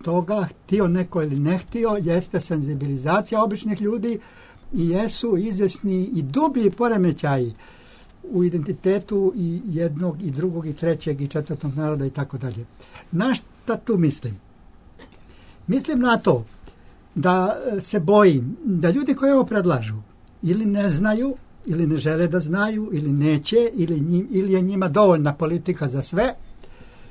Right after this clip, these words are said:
I oni zapravo prave tu, po mom mišljenju, nekakav čudan poredak koji u kulturi i u književnosti ne može da opstane. Ja ću sad za početak navesti samo dvije, tri stvari da ne bih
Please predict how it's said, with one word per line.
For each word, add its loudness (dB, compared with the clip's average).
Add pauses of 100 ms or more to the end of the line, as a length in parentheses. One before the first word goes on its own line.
(640)
I 0
oni 6
zapravo 4
prave 0
tu, 2
po 0
mom 4
mišljenju, 0
nekakav -2
čudan 2 (200)
poredak 2
koji 0
u -2
kulturi -4
i -2
u -4
književnosti -4
ne 0
može -2
da 2
opstane. -2 (800)
Ja 0
ću -10
sad 2
za 2
početak -4
navesti -2
samo -2
dvije, -2
tri -6
stvari 2
da 2
ne 0
bih -2